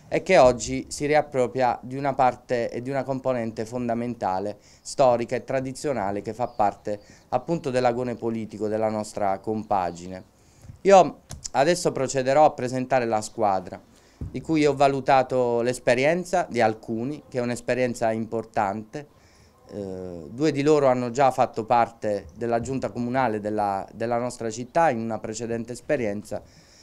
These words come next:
e sono due persone che si sono particolarmente distinte per l'impegno, eh, civico, politico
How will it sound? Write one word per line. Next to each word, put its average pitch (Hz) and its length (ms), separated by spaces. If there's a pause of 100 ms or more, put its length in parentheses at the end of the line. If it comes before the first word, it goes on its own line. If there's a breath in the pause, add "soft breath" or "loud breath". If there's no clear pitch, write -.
(220 soft breath)
e - 60
sono 147 300
due 180 160
persone 131 480
che 117 100
si 113 140
sono 113 400
particolarmente 131 1160
distinte 110 720 (440 soft breath)
per 135 120
l'impegno, 127 880 (280 soft breath)
eh, 107 380
civico, 196 600 (200)
politico 143 680